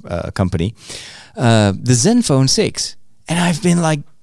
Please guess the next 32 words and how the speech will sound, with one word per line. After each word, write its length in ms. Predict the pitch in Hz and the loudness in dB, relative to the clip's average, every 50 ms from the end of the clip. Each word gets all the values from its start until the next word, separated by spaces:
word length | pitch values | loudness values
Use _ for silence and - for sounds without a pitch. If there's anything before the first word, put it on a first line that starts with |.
| - | -4
refreshing 580 | - 123 165 175 - - - 185 175 - - 175 | 2 4 4 4 4 2 0 0 2 2 4 6
my 120 | 165 156 | 6 6
browser 420 | 147 123 143 143 160 156 135 139 135 | 6 6 6 6 6 8 8 8 8
window 360 | 143 151 151 143 143 143 139 | 8 8 8 8 8 10 10
every 300 | 135 135 143 139 143 135 | 8 8 6 6 6 6
day, 300 | 127 131 135 143 139 135 | 6 6 6 8 8 8
like, 220 | 127 131 127 120 | 6 6 4 4
"When 200 | 139 180 285 320 | 6 6 6 6
is 120 | 302 254 247 | 6 4 4
it 100 | 254 247 | 2 2
going 160 | 269 269 262 | 2 2 2
to 80 | 196 208 | 2 0
be 120 | 262 254 | 0 0
available 480 | 247 226 254 254 262 254 233 240 220 202 | 2 2 2 2 2 2 2 2 2 2
in, 240 | - 208 214 208 202 | 2 0 0 -2 -2
in 300 | - 196 208 202 196 185 | 0 0 0 0 0 0
the 80 | 214 | 0
Netherlands?" 460 | 214 220 233 247 240 226 202 180 160 165 | 0 2 2 2 2 2 2 2 0 -2
It 180 | 190 - - | -4 -4 -4
gets, 260 | - 226 - 202 - | -4 -4 -4 -4 -4
getting 240 | - 269 247 254 240 214 | -4 -2 -2 -2 -2 -4
so 400 | - - - 269 240 240 247 247 | -4 -4 -2 -2 0 0 0 0
many 180 | 240 240 240 | 0 0 -2
great 300 | 226 - 240 226 196 - | -2 0 0 0 0 0
reviews. 500 | 190 202 202 208 247 226 220 208 185 - - | 0 0 0 0 0 0 0 0 0 -2 -2
It 120 | 202 190 190 - | -4 -4 -2 -2
is 180 | 226 233 233 214 | 0 0 0 2
the 180 | - 254 269 - - | 2 0 0 0 -2
perfect 500 | - - - 294 320 302 262 302 - - | -6 -2 0 0 0 0 0 -4 -8 -6
phone 300 | - - 285 302 302 285 | -2 0 0 0 0 -2
for 160 | - - 233 | -2 -4 -4
me. 280 | 226 240 285 277 180 - | -2 2 2 2 2 0